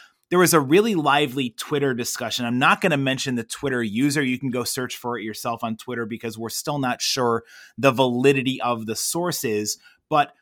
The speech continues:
some of the reports were that P S Ls could be anywhere from twenty thousand dollars for your prime marquee locations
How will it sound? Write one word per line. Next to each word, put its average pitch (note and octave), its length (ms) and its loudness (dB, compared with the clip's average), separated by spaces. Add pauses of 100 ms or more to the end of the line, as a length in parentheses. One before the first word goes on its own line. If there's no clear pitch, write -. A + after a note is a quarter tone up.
(120)
some A#3 320 4
of G3+ 220 -2
the D3 220 2
reports C#3 720 -2
were B2 220 -2
that A#2 240 -6
P F3 160 -4
S E3 160 -4
Ls C#3 240 0
could C#3 220 -10
be C#3 120 -10
anywhere C#3+ 480 -2
from A2+ 380 -4 (380)
twenty G3+ 400 0
thousand E3+ 760 2
dollars A#2+ 680 2 (220)
for C#3+ 200 -2
your C3+ 200 0
prime D#3+ 800 -2 (200)
marquee D3 680 -2
locations A2+ 920 -4